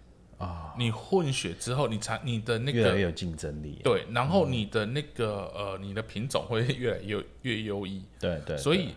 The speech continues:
Speaker 2: 我们从这边其实学了很多不同领域的经营思维。
Speaker 1: 所以 E-movie 这件事情是告诉你说，跟别人合作其实会意外的学到新东西。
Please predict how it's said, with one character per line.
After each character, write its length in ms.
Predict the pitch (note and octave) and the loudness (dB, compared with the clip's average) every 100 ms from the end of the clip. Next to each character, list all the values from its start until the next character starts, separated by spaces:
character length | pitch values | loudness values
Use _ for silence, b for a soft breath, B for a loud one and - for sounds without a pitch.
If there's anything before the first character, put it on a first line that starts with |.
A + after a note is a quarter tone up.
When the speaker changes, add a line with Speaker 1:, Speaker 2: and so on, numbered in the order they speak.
| - | -8
Speaker 2:
我 200 | A#2+ G2+ | -4 -2
们 180 | F#2+ F#2+ | -2 -6
从 200 | - G2 | -6 -4
这 160 | G#2+ A#2 | -2 -2
边 240 | A2 A2 | -2 -4
其 180 | A2 G2+ | -4 -4
实 80 | G2 | -4
学 300 | - F#2+ G#2 | -4 -4 -4
了 100 | G#2+ | -4
很 280 | - G#2 E2+ - | -4 -4 -4 -6
多 260 | G#2 G#2 - - | -4 -4 -8 -6
不 200 | C3 A#2+ | -4 -2
同 260 | G2 G2 | -4 -6
领 200 | G#2 E2+ | -8 -8
域 180 | G2+ G2+ | -6 -6
的 160 | - F2 | -6 -6
经 280 | - G2 | -6 -8
营 120 | F#2 F#2 | -8 -10
思 200 | - F2+ | -8 -6
维。 260 | F2+ D#2 - B B B B | -6 -8 -16 B B B B
Speaker 1:
所 140 | G#3+ | 0
以 180 | F#3 F3 | 4 4
E-movie 420 | F#3 F#3 F#3 D3 | 6 6 4 2
这 200 | A2 C#3 | 0 2
件 160 | D3 C3+ | 4 2
事 120 | C#3+ | 2
情 240 | A#2+ F2 F2 | 0 0 0
是 140 | A#2+ | -2
告 260 | A2+ B2 G#2 | 0 0 2
诉 200 | A2+ F#2 | 2 0
你 180 | C#2+ | 0
说， 340 | C#2+ F#2 F2 E2+ | -4 0 0 0
跟 260 | - A2+ F#2+ | 2 4 4
别 120 | D#2 | 2
人 140 | E2 E2+ | 2 -2
合 180 | D#2+ D2 | -4 -4
作 240 | - F2 | -2 -4
其 180 | - E2+ | -2 -6
实 200 | - F2+ | -4 -4
会 260 | G2+ G2 - | 0 -2 0
意 160 | G2+ | -2
外 160 | F#2+ F2+ | 2 0
的 160 | D#2 | 0
学 200 | D2+ D#2 | -8 -8
到 160 | D2 E2 | -6 -6
新 200 | - D2 | -6 -8
东 160 | D2 D2 | -8 -8
西。 300 | - D2 | -8 -8